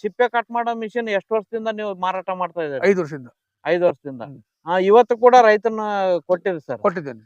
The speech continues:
Speaker 1: ಹ್ಮ್, ಹ್ಮ್. ಆ, ಯಾವ ತರ ಕೆಲ್ಸ ಮಾಡ್ತದೆ ಸರ್ ಇದು?
Speaker 2: ಯಾವ ತರ ಅಂದ್ರೆ ಹತ್ತು ಆಳಿನ ಕೆಲ್ಸ ಮಾಡ್ತಾರೆ.
Speaker 1: ಹತ್ತು ಆಳಿನ ಕೆಲ್ಸ ಒಂದೇ ಮಿಷನ್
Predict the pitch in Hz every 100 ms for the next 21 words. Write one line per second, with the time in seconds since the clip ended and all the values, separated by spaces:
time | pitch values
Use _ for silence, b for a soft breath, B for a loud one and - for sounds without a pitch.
0 | - 143 120 117 107 _ _ _ _ -
1 | 170 170 180 226 254 254 247 214 226 -
2 | 226 220 202 196 - 160 139 135 120 _
3 | _ _ _ - 180 202 226 240 247 247
4 | 233 233 233 190 185 180 170 165 160 -
5 | _ _ _ - 226 - 247 254 214 226
6 | 196 156 117 _ _ _ _ - - 196
7 | 202 214 208 208 247 226 214 214 202 208